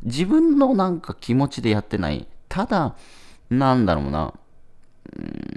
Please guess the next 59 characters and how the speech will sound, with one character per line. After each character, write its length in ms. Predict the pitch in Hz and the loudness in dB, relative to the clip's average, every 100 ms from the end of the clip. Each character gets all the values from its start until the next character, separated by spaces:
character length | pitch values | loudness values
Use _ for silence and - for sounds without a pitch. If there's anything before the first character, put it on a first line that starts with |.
| 50 50 50 50 50 50 - 50 50 - - - | -12 -12 -12 -12 -12 -14 -14 -16 -16 -18 -12 -6
た 140 | 170 | 2
だ 120 | 143 | 2
惰 240 | 82 87 92 | 2 0 0
性 200 | 110 104 | 2 2
に 100 | 104 | 4
流 220 | 92 95 | 4 2
さ 120 | 98 | 0
れ 80 | 85 | -2
て 120 | - | -2
生 160 | 82 - | -6 -6
き 20 | |
て 100 | 80 | -4
る 80 | 82 | -4
っ 40 | |
て 140 | 110 151 | -4 -2
い 20 | |
う 40 | |
の 80 | 131 | 2
は 40 | 80 | 2
あ 40 | |
ん 60 | 85 | 0
ま 60 | |
良 160 | 85 87 | -2 -4
く 100 | 80 | -4
な 120 | 71 | -8
い 20 | |
ん 20 | |
じ 60 | 65 | -8
ゃ 60 | 50 | -12
な 60 | |
い 20 | |
で 60 | - | -12
す 100 | - | -10
か。 160 | 156 - - - - - - - _ - - - | -10 -10 -20 -20 -20 -20 -20 -20 _ -20 -20 -12
う 80 | - | -6
ん、 260 | 80 76 - | -4 -4 -6
そ 100 | 135 | -2
れ 80 | 156 | 0
は 140 | 143 | 2
あ 40 | 127 | 2
な 100 | 135 | 2
た 140 | 92 | 0
の 260 | 78 71 65 | 0 -2 -4
人 180 | 82 85 | -4 -4
生 160 | - | -4
で 60 | 71 | -4
い 80 | 80 | -2
い 40 | |
ん 40 | 76 | -2
で 100 | 53 | -6
す 120 | - | -10
か？ 160 | - - | -12 -8
惰 140 | - 73 | -6 -6
性 160 | 78 | -4
に 80 | 69 | -4
流 160 | 67 67 | -4 -6
さ 120 | 60 | -8
れ 60 | 50 | -12
て。 200 | - - | -14 -16